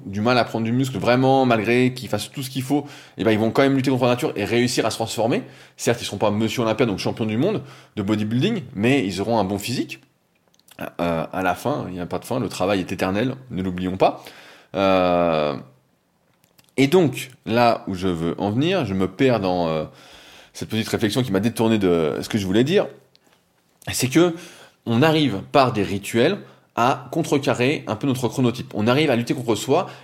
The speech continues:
et à mettre en place de nouvelles habitudes. Et comme vous le savez, les habitudes font qui nous sommes. Euh, il y a tout, souvent cette phrase que je cite, qui, euh, il y avait quelqu'un qui posait une question à un écrivain, il disait, euh, « Comment vous faites pour avoir toujours de l'inspiration, euh,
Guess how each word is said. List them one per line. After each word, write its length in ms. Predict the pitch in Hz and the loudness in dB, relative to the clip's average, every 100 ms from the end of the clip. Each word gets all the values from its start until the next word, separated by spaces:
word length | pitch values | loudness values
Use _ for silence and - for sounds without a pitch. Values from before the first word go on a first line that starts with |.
| - | -8
et 80 | - | 0
à 40 | |
mettre 160 | 117 151 | 2 2
en 60 | 123 | 2
place 220 | 160 160 | 2 2
de 80 | 110 | 2
nouvelles 340 | 127 139 131 | 4 4 4
habitudes. 320 | 117 113 92 - - _ _ | 0 -2 -8 -12 -20 _ _
Et 60 | 92 | -4
comme 200 | - 160 | 2 4
vous 100 | 127 | 2
le 40 | |
savez, 400 | 107 98 120 185 - _ _ - | 2 -2 -2 -4 -10 _ _ -2
les 260 | 117 165 | 2 4
habitudes 520 | 135 107 - 131 160 131 - _ _ _ _ _ _ _ | 4 2 0 0 0 -6 -14 _ _ _ _ _ _ _
font 480 | - - 180 190 165 - - | -12 0 2 2 -2 -12 -4
qui 140 | 127 | 0
nous 100 | 117 | 0
sommes. 280 | 113 95 78 - _ _ _ _ | 0 -2 -4 -10 _ _ _ _
Euh, 920 | - 90 87 85 82 80 78 78 71 - - _ _ _ _ _ _ | -2 0 0 0 0 -2 -4 -6 -8 -10 -16 _ _ _ _ _ _
il 60 | 113 | 0
y 40 | |
a 40 | 104 | 0
tout, 160 | - | -2
souvent 240 | 123 143 143 | -4 2 2
cette 160 | 131 | 2
phrase 220 | - 135 | 2 0
que 80 | 131 | 0
je 100 | 101 | -4
cite, 320 | 107 170 180 - - _ | -2 -4 -4 -12 -20 _
qui, 260 | - 117 110 | -2 2 4
euh, 320 | 101 95 95 | 4 4 4
il 40 | |
y 20 | 95 | 2
avait 100 | 95 | -2
quelqu'un 180 | 117 | 0
qui 80 | 131 | -2
posait 120 | 131 | 0
une 80 | 107 | -4
question 200 | 104 - | -4 -2
à 40 | 113 | 0
un 40 | |
écrivain, 380 | 98 - 135 175 | 0 0 0 2
il 100 | 123 | 0
disait, 380 | 101 95 127 160 | -2 -2 0 2
euh, « 140 | 113 | 2
Comment 220 | 101 165 | 0 0
vous 120 | 139 120 | 0 0
faites 380 | 151 175 175 | 2 2 4
pour 220 | 117 - 113 | 0 2 0
avoir 180 | 123 | 0
toujours 180 | - 123 | 0 -2
de 60 | 139 | -2
l'inspiration, 800 | 113 - 107 - 135 165 175 165 | -2 -4 -4 -2 0 0 0 2
euh, 640 | 117 101 101 98 95 95 | 2 2 2 2 2 0